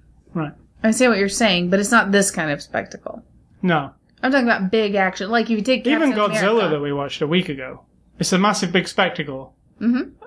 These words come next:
Speaker 1: But the story wasn't great.
Speaker 2: That's
Speaker 1: It
Speaker 2: what
Speaker 1: was
Speaker 2: I'm
Speaker 1: just,
Speaker 2: saying.
Speaker 1: it's like this, right? Like
Speaker 2: Do you
Speaker 1: a
Speaker 2: think it's because they think people who like the spectacles are just not very bright?
Speaker 1: I, no, I don't think they know. I think they think that they're there t-, to see the big spectacle.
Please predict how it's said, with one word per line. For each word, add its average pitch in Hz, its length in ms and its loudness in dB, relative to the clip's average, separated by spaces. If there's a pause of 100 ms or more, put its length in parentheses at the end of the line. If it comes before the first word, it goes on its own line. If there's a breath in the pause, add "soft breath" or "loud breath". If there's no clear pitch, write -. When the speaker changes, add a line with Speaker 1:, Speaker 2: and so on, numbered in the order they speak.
Speaker 1:
But 214 120 -4
the 196 80 0
story 240 320 2
wasn't 202 260 2
great. 180 340 0 (160)
Speaker 2:
That's 302 120 2
Speaker 1:
It 254 40 4
Speaker 2:
what 247 60 4
Speaker 1:
was 233 120 2
Speaker 2:
I'm 320 60 6
Speaker 1:
just, 285 80 4
Speaker 2:
saying. 190 140 -2
Speaker 1:
it's 208 140 2
like 226 240 2
this, 202 300 0
right? 151 160 -2
Like - 160 0
Speaker 2:
Do 185 80 2
you 262 60 4
Speaker 1:
a 247 40 2
Speaker 2:
think 269 160 2
it's 240 140 -4
because 233 300 0
they 214 120 0
think 208 260 -4
people 220 240 -4
who 208 80 -2
like 185 280 -2
the 190 60 -8
spectacles 180 640 -6
are 165 80 -4
just 175 240 -8
not 170 160 -4
very 160 160 -4
bright? 185 380 -6
Speaker 1:
I, 233 240 0
no, 233 180 -4
I 233 60 -2
don't 269 160 -2
think 262 120 -2
they 233 60 0
know. 214 240 -2
I 185 100 -4
think 226 300 -4
they 196 180 0
think 180 500 -4
that 170 320 -2 (360)
they're 165 220 0
there 160 380 2
t-, - 80 -20 (360)
to 170 100 -2
see 170 220 2
the 151 100 0
big 156 160 2
spectacle. 190 800 -2